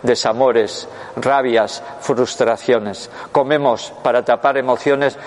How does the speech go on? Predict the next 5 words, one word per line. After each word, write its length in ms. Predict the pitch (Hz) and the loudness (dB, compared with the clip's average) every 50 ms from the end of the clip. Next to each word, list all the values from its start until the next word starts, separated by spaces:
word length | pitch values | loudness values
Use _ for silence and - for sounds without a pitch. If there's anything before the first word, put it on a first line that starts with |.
| - - - - | -16 -14 -6 -2
más 200 | 123 127 120 - | 0 0 0 0
que 120 | - 135 | -2 -2
por 160 | - - 120 | 0 2 0
necesidades 680 | 110 120 110 - 127 113 - 123 113 113 110 110 110 107 | 0 0 -2 0 -2 0 2 2 4 4 4 4 4 2
nutritivas. 920 | 104 107 107 - - 104 98 - 107 98 92 92 - - - - - - | 0 -2 -2 0 -2 -2 0 0 -2 -2 -2 -4 -6 -8 -12 -12 -14 -16